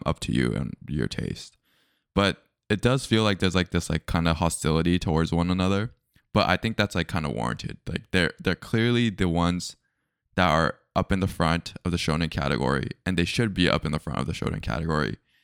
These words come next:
And they're the ones that are kind of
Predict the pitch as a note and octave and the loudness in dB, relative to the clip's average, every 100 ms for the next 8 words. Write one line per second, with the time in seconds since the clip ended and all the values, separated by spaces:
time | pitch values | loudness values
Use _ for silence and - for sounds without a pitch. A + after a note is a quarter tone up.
0 | _ _ F#2 F2+ F2+ F2+ F2 F#2+ F#2+ - | _ _ -2 0 2 2 2 0 0 -8
1 | - _ G2+ E2+ D#2+ D#2 D#2 - - - | -14 _ 0 2 4 2 0 -4 -12 -20
2 | _ _ _ _ - B2 B2+ A2+ - | _ _ _ _ 0 2 0 -2 -8